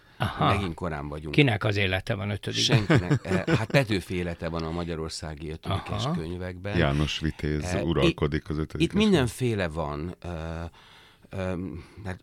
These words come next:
Speaker 2: nagyon sok a kortárs vagy huszadik század végi író, tehát, ö,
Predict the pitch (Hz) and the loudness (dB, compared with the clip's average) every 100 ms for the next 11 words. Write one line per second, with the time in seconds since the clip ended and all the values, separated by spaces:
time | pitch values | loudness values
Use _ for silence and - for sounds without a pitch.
0 | 117 120 127 110 - 101 90 101 98 - | -2 0 2 2 0 -4 -6 -2 -4 0
1 | 87 90 - - 87 82 82 90 - 87 | -2 0 -4 -8 -10 -8 -6 -6 -6 -6
2 | 80 - - 78 80 76 80 73 76 71 | -8 -8 -8 -6 -6 -6 -6 -6 -10 -8
3 | 73 71 71 71 73 - 78 78 | -8 -10 -12 -12 -12 -10 -8 -8